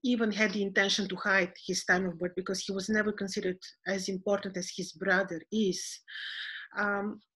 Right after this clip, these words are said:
so if we take that these times of birth are correct, Mars comes on his descendant, which is very, very difficult for, um,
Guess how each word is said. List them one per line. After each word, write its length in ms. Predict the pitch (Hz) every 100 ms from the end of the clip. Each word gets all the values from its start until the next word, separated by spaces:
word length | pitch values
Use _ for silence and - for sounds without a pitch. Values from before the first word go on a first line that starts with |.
| _
so 180 | 233 285
if 180 | 311 311
we 100 | 403
take 240 | 392 392 339
that 120 | 320
these 220 | 294 302
times 320 | 311 294 285
of 140 | 262 190
birth 300 | 240 226 - -
are 160 | 214 202
correct, 380 | - 185 214 - - _ - - -
Mars 540 | 214 233 262 302 - -
comes 240 | - 262 262
on 100 | 220
his 420 | - 240 240 - - 185
descendant, 840 | 220 240 226 - 233 226 175 175 - -
which 220 | 247 269
is 220 | 247 - - _ 208 185 277
very, 500 | 285 285 254 226 196
very 260 | 226 220 190
difficult 500 | 202 185 185 180 -
for, 280 | 170 175 170
um, 300 | 185 175 160